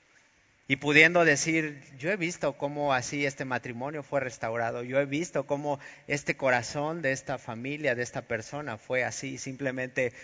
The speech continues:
vuelto a vida". ¿Y sabes qué es lo más interesante? Que mientras contendían ardientemente,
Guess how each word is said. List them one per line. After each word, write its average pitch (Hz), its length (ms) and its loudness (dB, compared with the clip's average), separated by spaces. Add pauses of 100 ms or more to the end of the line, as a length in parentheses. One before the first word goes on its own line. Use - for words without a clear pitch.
(180)
vuelto 143 400 -2
a 123 60 2
vida". 120 360 -4 (1300)
¿Y 139 80 -2
sabes 214 280 6
qué 226 100 8
es 220 60 8
lo 226 100 8
más 214 220 6
interesante? 180 680 2
Que 156 280 4 (280)
mientras 160 580 6 (340)
contendían 165 760 2
ardientemente, 160 880 0